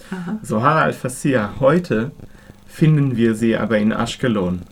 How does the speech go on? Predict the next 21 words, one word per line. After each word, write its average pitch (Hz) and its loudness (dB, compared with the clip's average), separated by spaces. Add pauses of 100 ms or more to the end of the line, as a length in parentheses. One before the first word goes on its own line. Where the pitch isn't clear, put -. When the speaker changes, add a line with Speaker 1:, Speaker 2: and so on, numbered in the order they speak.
Speaker 2:
in 101 -4
Atikot - -4
Gimel, 110 0
eine 110 -4
arme 110 -2
Nachbarschaft, - -6
Speaker 1:
Mhm. 180 -2 (800)
Speaker 2:
bei 104 0
der 107 0
Sozialstation. 113 -4
Speaker 1:
Mhm. 175 -4 (1500)
Speaker 2:
Mm, 90 -6 (160)
ein 104 -2
Gestank 139 -2 (460)
von 117 -4
Sardinendosen 107 0 (260)
auf - -12
einem 101 -4
wackelnden, 131 -2 (800)
dreibeinigen 117 0
Tisch. - -10